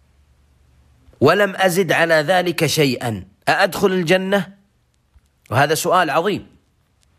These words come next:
فقال عليه الصلاة والسلام: "نعم"، يعني نعم تدخل الجنة إذا عملت هذه الأعمال العظيمة، أي إذا فعلت تلك الأعمال الصالحة فأنت من أهل الجنة بإذن الله تعالى وبرحمته.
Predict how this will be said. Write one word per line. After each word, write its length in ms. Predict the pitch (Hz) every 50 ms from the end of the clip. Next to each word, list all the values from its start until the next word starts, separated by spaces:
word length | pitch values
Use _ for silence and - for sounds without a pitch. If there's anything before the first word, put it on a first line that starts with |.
| _ _ _ _ _ _ _ _ _ _ _ _ _ _ _ _ _ _ _ _ _ _ _ _ _ _ _ _ _ _ _ _
فقال 420 | - - 139 143 180 190 185 175
عليه 300 | 156 143 165 170 160 151
الصلاة 400 | 147 - - - 147 139 135 123 - 131
والسلام: 500 | 120 113 - - - 117 151 180 185 190
"نعم"، 260 | 214 214 254 143 - - _ _ _ _ _ _ _ _ _ _ _ _ _ _ _ -
يعني 240 | 120 127 135 139
نعم 300 | 160 196 185 185 202 196
تدخل 380 | 151 - 226 - - - 190 175
الجنة 360 | 170 160 170 175 160 147 139
إذا 180 | 135 143 143 135
عملت 360 | 113 143 151 165 156 - 151
هذه 340 | 135 139 147 139 139 135 131
الأعمال 460 | 123 117 117 120 135 143 139 127 117
العظيمة، 560 | 110 101 98 107 107 123 131 113 87 90 90 - _ _ _ _ _ _ _ _ -
أي 140 | 120 135 139
إذا 140 | 139 151
فعلت 360 | 143 - 156 151 185 170 - 160
تلك 300 | 143 - 170 151 - 147
الأعمال 600 | 139 127 123 127 127 131 135 151 160 165 - -
الصالحة 580 | - - - - 127 135 143 156 143 - 175
فأنت 300 | 156 180 175 185 - 190
من 160 | 180 180 190
أهل 160 | 190 170 165 160
الجنة 340 | 156 147 180 190 170 151
بإذن 380 | 139 131 147 156 156 139 147 143
الله 260 | 143 143 139 131 123
تعالى 460 | 117 - 127 110 120 117 95 90 - - _ _ _ _ _ _ _ _ _
وبرحمته. 680 | - 117 113 139 135 120 - 135 139 135 - - 104